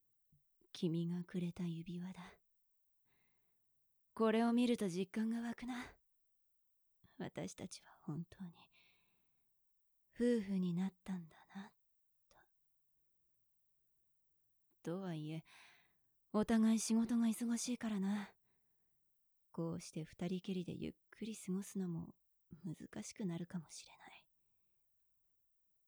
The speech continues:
念願かなって夫婦になれたとはいえ、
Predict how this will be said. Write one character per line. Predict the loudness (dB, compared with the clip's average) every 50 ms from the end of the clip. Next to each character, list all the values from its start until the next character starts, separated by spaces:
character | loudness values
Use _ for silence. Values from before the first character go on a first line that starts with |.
| _ _ 0
念 | 4 6 6 8 8 8
願 | 8 8 8 6 4
か | 4 4 4
な | 4 4 4
っ |
て | 2 0 -2 -2
夫 | 0 0 0 -2 0
婦 | 0 0 0
に | 2 2
な | 2 0 0
れ | -2
た | -2 -4 -4
と | -4 -4 -6
は | -6 -8
い | -8 -6 -4 -4
え、 | -4 -6